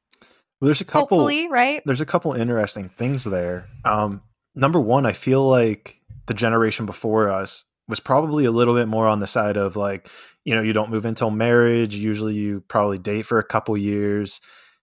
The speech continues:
Speaker 1: But now it feels like, and of course, this is just what I've gotten from my parents. Now it seems like, as you were saying, it's so much more quicker. It's so much more like,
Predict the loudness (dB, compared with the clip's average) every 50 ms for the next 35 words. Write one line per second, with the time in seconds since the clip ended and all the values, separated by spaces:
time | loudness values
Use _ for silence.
0 | _ _ -4 -4 -2 0 0 2 2 4 4 4 4 2 2 2 2 2 2 2
1 | 0 0 0 0 0 0 -4 _ _ _ -8 -6 -6 -6 -8 -12 -8 -4 -2 -2
2 | 0 -2 -4 -8 -8 -10 -10 -10 -12 -8 -6 -4 -2 -2 -2 -4 -4 -2 -2 -2
3 | -2 -2 -4 -8 -6 -2 0 0 0 0 -2 -6 -6 -6 -8 -8 -10 -14 -18 _
4 | _ _ _ _ _ _ _ -4 -2 0 2 2 0 -2 -2 -4 -4 -2 -2 -2
5 | 0 0 -2 -2 -4 _ _ _ -2 0 0 0 0 -4 -6 -4 -2 0 0 0
6 | -2 -2 -2 -2 -2 -2 -2 -4 -4 -6 -6 -4 0 0 0 0 0 -4 -8 -8
7 | -8 -10 -6 -4 -2 -2 -2 -2 -2 -4 -4 -4 -2 0 2 2 2 2 2 2
8 | 2 0 0 -4 _